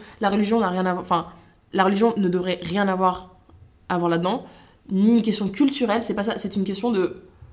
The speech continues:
maltraitance sexuelle faite à un enfant. Et d'un point de vue judiciaire, ça devrait être traité comme ça.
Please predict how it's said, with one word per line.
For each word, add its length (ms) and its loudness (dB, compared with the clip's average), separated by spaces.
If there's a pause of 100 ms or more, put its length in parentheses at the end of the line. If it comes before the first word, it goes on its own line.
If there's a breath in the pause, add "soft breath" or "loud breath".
(180)
maltraitance 680 -2
sexuelle 640 -6
faite 280 -6
à 40 -2
un 100 0
enfant. 320 -8 (160)
Et 40 -8
d'un 100 -4
point 100 -2
de 60 -2
vue 100 -2
judiciaire, 380 -2
ça 100 -8
devrait 240 -4
être 60 -8
traité 240 -12
comme 140 -14
ça. 120 -18